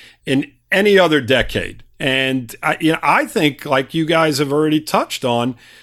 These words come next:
that it's hurting the players. They have to be in that type of, they have to be in football shape. You can't go out there and, and not go full speed all week and then on, on Sunday go full throttle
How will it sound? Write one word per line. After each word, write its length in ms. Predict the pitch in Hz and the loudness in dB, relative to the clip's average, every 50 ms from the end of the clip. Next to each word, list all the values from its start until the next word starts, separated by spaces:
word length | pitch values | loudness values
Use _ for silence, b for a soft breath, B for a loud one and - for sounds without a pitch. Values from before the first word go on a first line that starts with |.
| B B B | B B B
that 160 | 143 143 165 | 2 2 4
it's 180 | 196 202 - - | 2 2 0 0
hurting 360 | - 208 285 339 320 311 269 | 0 0 0 0 0 0 0
the 100 | 180 127 | 0 -2
players. 500 | - - - 107 101 101 113 - - - | -4 -4 -6 -6 -4 -4 -6 -6 -4 -2
They 120 | 147 143 | 0 0
have 380 | 139 131 170 202 254 240 - - | 0 0 0 -2 -2 -2 -4 -6
to 100 | - 240 | -8 -8
be 380 | 190 151 139 165 165 175 165 156 | -6 -2 0 2 2 2 2 2
in 180 | 143 131 127 | 0 0 0
that 340 | 131 143 147 156 160 156 - | 0 0 2 0 0 -2 -6
type 400 | - - 147 143 139 139 139 - | -6 -4 -2 -2 -2 -2 -4 -6
of, 200 | 135 117 110 107 | -10 -10 -10 -12
they 180 | - 123 123 127 | -8 -4 -4 -2
have 200 | 135 175 208 - | 0 0 -2 -2
to 80 | - 208 | -4 -6
be 160 | 175 170 165 | -4 -2 -2
in 120 | 139 120 110 | -2 -2 -4
football 600 | - - - 160 156 - - 135 131 127 123 113 | -4 -2 -2 -2 -2 -2 -4 -2 -2 -2 -2 -2
shape. 500 | - - - 123 113 104 95 - - B B B B B B | -4 -4 -2 -2 0 -2 -2 -4 -10 B B B B B B
You 140 | 147 143 - | -4 -2 -2
can't 360 | - - 208 233 247 220 175 | 0 0 0 2 0 0 -2
go 200 | 214 208 165 156 | -2 0 2 2
out 300 | 151 143 143 139 120 - | 4 4 2 2 0 -2
there 400 | - 120 113 110 107 107 107 107 B B B B B | -4 -2 0 0 0 -2 -4 -6 B B B B B
and, 380 | B 131 131 131 127 127 - - | B -2 0 0 0 -2 -4 -6
and 240 | 147 131 123 127 | -6 -4 -2 0
not 300 | 135 143 156 175 180 - | 0 2 2 0 0 -2
go 200 | - 165 156 156 | 0 2 2 2
full 280 | 139 113 - - 143 147 | 2 0 -2 -2 -2 0
speed 380 | 131 - - - 143 139 139 131 | 0 -2 -4 -2 -2 -2 0 0
all 240 | 127 117 113 113 110 | 2 2 0 0 0
week 260 | 110 113 113 110 - | 0 -2 -2 -2 -2
and 180 | 123 113 120 127 | -2 -2 0 0
then 220 | 135 139 139 139 | 0 0 0 0
on, 540 | 143 151 135 143 151 156 156 160 156 151 - | 0 0 2 2 2 2 2 0 -2 -4 -6
on 280 | - 143 156 170 175 | -4 -2 0 0 0
Sunday 460 | 147 - - - 160 156 151 139 131 127 | 0 0 0 2 2 2 2 2 2 2
go 240 | 113 127 131 131 | 2 0 0 0
full 300 | 117 - - - 160 165 | 0 0 0 0 0 0
throttle 600 | 160 - 139 135 127 120 110 113 117 113 123 123 | 0 -2 0 2 2 4 4 2 2 0 0 -4